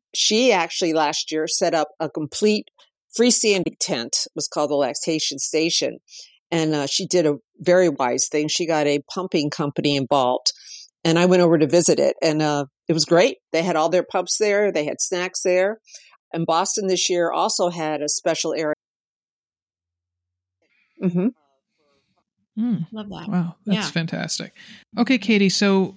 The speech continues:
Speaker 2: as a non-runner, do you feel there are qualities runners possess that might make them more apt to end up in a, the medical tent? Like, we sometimes cling too tightly to our goals, making us risk our health or kind of push away common sense?
Speaker 1: Well, you know, I wanna address,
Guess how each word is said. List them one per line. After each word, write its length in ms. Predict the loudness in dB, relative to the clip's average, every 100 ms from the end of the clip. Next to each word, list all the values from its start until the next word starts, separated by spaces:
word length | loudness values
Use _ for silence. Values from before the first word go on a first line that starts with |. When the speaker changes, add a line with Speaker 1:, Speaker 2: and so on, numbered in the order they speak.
| -4
Speaker 2:
as 160 | 0 4
a 80 |
non-runner, 1040 | 6 6 6 4 4 4 4 2 0 -2 -4 -8 -20 -2
do 100 | -2
you 40 |
feel 220 | 2 0
there 280 | 2 4 6
are 60 | 4
qualities 500 | 2 2 4 6 4
runners 420 | 4 4 6 4
possess 420 | 4 4 6 4
that 180 | 0 -2
might 320 | 2 2 2
make 220 | 2 2 2
them 120 | 2
more 240 | 2 0 -2
apt 340 | -4 -4 -2 -2
to 140 | 0
end 220 | 0 0
up 240 | 0 -2 0
in 140 | 4 4
a, 40 | 4 2
the 80 |
medical 380 | 2 2 2 0
tent? 280 | 2 2 2
Like, 240 | 0 -2 0
we 260 | -2 -2
sometimes 440 | -4 0 2 0 -2
cling 280 | 0 2 2
too 160 | 0
tightly 380 | -2 -2 -2 -2
to 140 | -4 -6
our 140 | -6
goals, 540 | -4 -4 -2 -2 -2
making 240 | 0 0 -2
us 160 | -4
risk 260 | -4 -4 -4
our 120 | -6
health 480 | -8 -6 -4 -6 -8
or 140 | -10
kind 220 | -8 -6 -6
of 120 | -8 -14 -20 -20 _
push 200 | 2 2
away 180 | 2 0
common 380 | 0 0 0 -2
sense? 500 | -2 -2 -4 -6 -10 _ _ _ _ _
Speaker 1:
Well, 100 | 2
you 140 | 4 4
know, 80 |
I 80 | 4
wanna 420 | 2 2 0 0 0
address, 720 | -2 -2 0 0 0 -4 -6